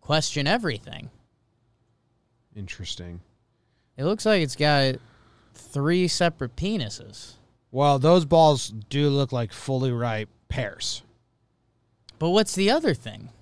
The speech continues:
Speaker 2: That's just the nipple.
Speaker 1: So you think this sheep is going single nipple, double balls?
Speaker 2: Maybe that's the penis. <clears throat>
Speaker 1: I don't
Speaker 2: Tiny penis,
Speaker 1: know.
Speaker 2: huge balls?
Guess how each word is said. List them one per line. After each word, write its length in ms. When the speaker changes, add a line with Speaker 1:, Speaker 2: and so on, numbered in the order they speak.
Speaker 2:
That's 280
just 200
the 80
nipple. 380
Speaker 1:
So 160
you 300
think 340
this 420
sheep 400
is 120
going 300
single 440
nipple, 640
double 300
balls? 560
Speaker 2:
Maybe 320
that's 220
the 80
penis. 540
<clears throat> 80
Speaker 1:
I 40
don't 40
Speaker 2:
Tiny 360
penis, 420
Speaker 1:
know. 120
Speaker 2:
huge 140
balls? 420